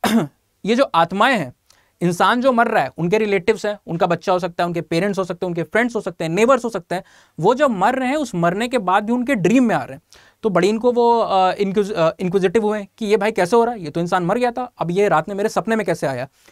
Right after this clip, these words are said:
तो इन्होंने मानना शुरू कर दिया कि दो तरह की, जो स्पिरिट्स में मानना शुरू किए थे, तो अब इन्होंने कहा कि ये जो स्पिरिट्स है, वो सिर्फ एक स्पिरिट नहीं है,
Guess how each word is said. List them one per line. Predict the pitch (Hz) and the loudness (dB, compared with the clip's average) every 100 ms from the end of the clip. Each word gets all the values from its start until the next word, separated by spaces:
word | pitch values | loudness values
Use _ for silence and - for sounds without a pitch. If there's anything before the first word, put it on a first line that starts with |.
| _ _ 208 | _ _ 0
तो | |
इन्होंने | 208 254 | 2 2
मानना | 220 196 240 | 2 2 0
शुरू | 240 233 | -2 -4
कर | 247 220 | -2 -2
दिया | 214 262 | -2 -4
कि | - 269 | -4 -4
दो | 165 185 247 | 0 2 4
तरह | 233 202 | 2 -2
की, | 160 | -4
जो | 151 147 180 | -6 -4 -4
स्पिरिट्स | - 190 220 226 | 0 0 0 -2
में | 214 | -4
मानना | 185 175 | -4 -4
शुरू | 202 202 | -4 -4
किए | 220 175 | -2 -4
थे, | - | -4
तो | 262 _ _ 170 | -10 _ _ -2
अब | 180 | 0
इन्होंने | 202 226 | 0 -2
कहा | 202 190 | 0 0
कि | 220 240 | -2 -4
ये | |
जो | 233 233 | -4 -4
स्पिरिट्स | - 208 262 262 | 0 0 2 -2
है, | |
वो | 262 | -2
सिर्फ | 269 233 | -4 -4
एक | - 233 240 | 0 2 0
स्पिरिट | - 220 214 | -2 -2 2
नहीं | 262 | 2
है, | 185 | 0